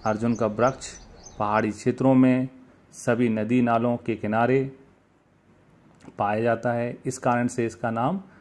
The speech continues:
नदी सर्च भी रखा गया है, यानी जो नदियों के किनारे पाया जाता है। यह साठ से अस्सी फीट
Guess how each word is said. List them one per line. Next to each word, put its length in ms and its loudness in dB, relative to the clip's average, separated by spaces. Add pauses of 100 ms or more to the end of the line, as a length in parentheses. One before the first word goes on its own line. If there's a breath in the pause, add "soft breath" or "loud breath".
(300 loud breath)
नदी 360 2
सर्च 320 0
भी 100 0
रखा 280 -2
गया 200 -2
है, 180 -4 (240)
यानी 200 -6
जो 140 -4
नदियों 340 -4
के 120 -4
किनारे 400 -4 (540 soft breath)
पाया 260 4
जाता 340 -2
है। 220 -10 (720 soft breath)
यह 320 2 (300)
साठ 360 2
से 260 -4
अस्सी 360 -2
फीट 300 -6